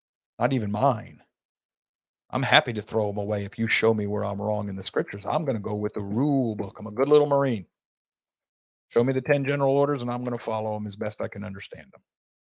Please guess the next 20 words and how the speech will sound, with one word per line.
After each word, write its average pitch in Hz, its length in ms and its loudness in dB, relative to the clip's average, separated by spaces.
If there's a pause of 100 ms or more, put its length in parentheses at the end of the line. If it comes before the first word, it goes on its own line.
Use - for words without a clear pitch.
(580)
Comment 110 260 -4
on 110 100 -4
the 107 60 -8
board 104 240 -6
from 101 140 -12
D 104 160 -6
S 101 100 -6
G 107 180 -8
nineteen 104 300 -8
seventy-three. 101 580 -6
Does 95 200 -12
the 95 80 -10
Torah 127 320 2
have 110 200 -2
more 110 200 2
scriptures - 500 -6
than 104 160 -4
the 101 100 -6
Old 98 200 -4
Testament? - 420 -10